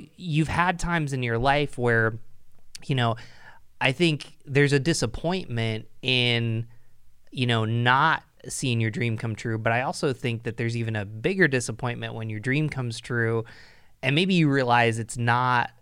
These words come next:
maybe as great or it's not as fulfilling. So, you know, in kinda hearing you talk about pursuing Jesus,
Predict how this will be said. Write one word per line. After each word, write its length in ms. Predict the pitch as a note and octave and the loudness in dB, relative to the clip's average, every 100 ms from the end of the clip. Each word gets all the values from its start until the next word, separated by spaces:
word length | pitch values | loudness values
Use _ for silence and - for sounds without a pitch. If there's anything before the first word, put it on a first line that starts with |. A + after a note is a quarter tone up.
| - | -12
maybe 320 | B2 A#2+ A#2 A2 | -2 0 2 2
as 100 | A2 | 0
great 640 | C#3+ C3+ A#2+ B2 C3+ - | -6 -2 0 2 0 -4
or 500 | - A2+ G#2+ G#2+ G#2+ - - - | -4 0 2 2 0 -4 -20 -18
it's 180 | C#3 A#2 | -12 -2
not 180 | B2+ A#2+ | -2 0
as 140 | A#2 | -2
fulfilling. 680 | - A2+ - C#3+ C3+ B2 A#2 | -4 -6 0 0 2 0 0
So, 380 | A#2 - B2+ A#2+ - - - - | -2 2 4 4 -2 -20 -20 -6
you 180 | D#3+ C#3 | 2 2
know, 180 | C3+ - - | 2 -6 -6
in 180 | D3+ D3+ | 0 2
kinda 240 | D3 F#3+ D3+ | 2 2 0
hearing 480 | - F#3+ F#3+ F3+ | 0 0 2 2
you 140 | E3+ C#3 | 2 0
talk 320 | - D3 - | 0 -4 0
about 380 | B2 A#2+ A#2+ - | 2 2 2 -4
pursuing 460 | A#2+ - B2 A2+ | -8 -4 -2 -2
Jesus, 680 | A2 B2+ B2+ A#2+ A#2 A#2 - | 0 0 0 2 2 2 -2